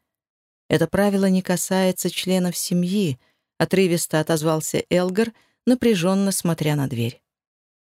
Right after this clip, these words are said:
Буквально через несколько секунд она распахнулась, впуская девушку невероятной красоты.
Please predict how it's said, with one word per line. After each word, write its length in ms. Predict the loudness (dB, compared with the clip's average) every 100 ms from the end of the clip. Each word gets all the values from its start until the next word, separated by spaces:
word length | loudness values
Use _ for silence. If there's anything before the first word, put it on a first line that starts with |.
| _ _ _ _ _
Буквально 420 | -4 0 2 0 0
через 260 | 0 0
несколько 460 | 0 -2 -2 -4 -4
секунд 600 | -4 -2 2 2 0 -8 _ _ _ _
она 260 | 4 4 4
распахнулась, 960 | -2 -8 -12 -4 -4 -4 -10 -14 -18 _ _ _ _ _
впуская 600 | -4 -2 0 0 2 -2 -6
девушку 600 | -10 0 0 0 -4 0 2
невероятной 720 | 4 2 2 0 -2 -4 -6
красоты. 680 | -6 -6 -6 -10 -12 -14